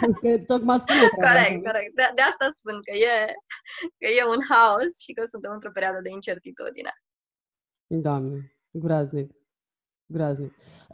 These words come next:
Speaker 2: D-, dacă tot am intrat pe, um, tărâmul ăsta, să spunem, al incertitudinii și al, uh, problemelor cu care vă confruntați voi din punct de vedere legislativ,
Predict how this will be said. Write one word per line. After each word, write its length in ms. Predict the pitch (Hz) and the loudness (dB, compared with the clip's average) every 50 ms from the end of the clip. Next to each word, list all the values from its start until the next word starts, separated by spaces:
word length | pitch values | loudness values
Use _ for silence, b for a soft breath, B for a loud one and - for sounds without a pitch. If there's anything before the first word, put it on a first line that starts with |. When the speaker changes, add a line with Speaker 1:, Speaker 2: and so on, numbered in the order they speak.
| - 202 | -8 -6
Speaker 2:
D-, 140 | 185 - - - | -6 -8 -8 -6
dacă 280 | 233 220 254 262 - - | -6 -4 -4 -2 -4 -4
tot 120 | 330 - | -4 0
am 100 | 381 339 | 0 2
intrat 280 | 320 285 269 247 240 247 | 0 0 -2 -6 -6 -4
pe, 420 | - 233 220 202 185 175 170 170 - | -4 -2 0 0 0 -2 -2 -4 -4
um, 600 | 196 175 170 165 160 156 156 151 147 143 - - _ _ _ - - _ _ _ - | -2 0 0 0 0 0 -2 -2 -4 -8 -12 -20 _ _ _ -20 -20 _ _ _ 0
tărâmul 460 | 202 196 196 214 208 196 175 160 - - | 2 4 4 4 2 0 -2 -4 -4 -4
ăsta, 260 | 175 165 - - 151 | -6 -8 -6 -8 -10
să 140 | - - 147 | -8 -8 -10
spunem, 400 | - - - 165 143 143 143 - | -12 -10 -10 -8 -6 -6 -6 -4
al 180 | - 165 170 | -2 -2 0
incertitudinii 920 | 170 160 165 - 160 143 - 165 143 - 165 156 147 143 131 127 - 139 135 | 0 -2 -2 -2 -4 -6 -6 -8 -10 -8 -8 -8 -6 -6 -8 -8 -12 -14 -16
și 320 | - - - 165 151 - - | -14 -10 -6 -4 -4 -4 -4
al, 320 | 165 160 156 156 151 151 156 - 170 | -4 -4 -2 -2 -2 -4 -6 -6 -6
uh, 200 | 160 156 151 - | -6 -6 -6 -4
problemelor 580 | - 165 160 156 175 180 196 185 180 170 165 165 | -4 -4 -2 -2 -2 0 0 0 0 0 -2 -4
cu 100 | - 160 | -8 -8
care 400 | - - 160 156 156 156 151 151 | -6 -4 -4 -2 -2 -2 -4 -6
vă 200 | 147 147 160 160 | -6 -6 -6 -6
confruntați 680 | - 170 160 151 - 180 160 156 160 165 165 160 - 160 | -4 -4 -6 -6 -4 -4 -4 0 0 0 0 0 -4 -8
voi 300 | 147 151 156 139 135 135 | -6 -4 -2 -2 -2 -4
din 160 | 147 147 143 | -6 -8 -6
punct 160 | 165 160 147 | -6 -6 -4
de 60 | 156 147 | -4 -6
vedere 260 | 151 147 156 151 151 | -6 -6 -6 -4 -4
legislativ, 640 | 151 151 147 147 143 - 156 147 143 - 143 123 | -6 -6 -8 -10 -12 -12 -10 -10 -8 -8 -8 -10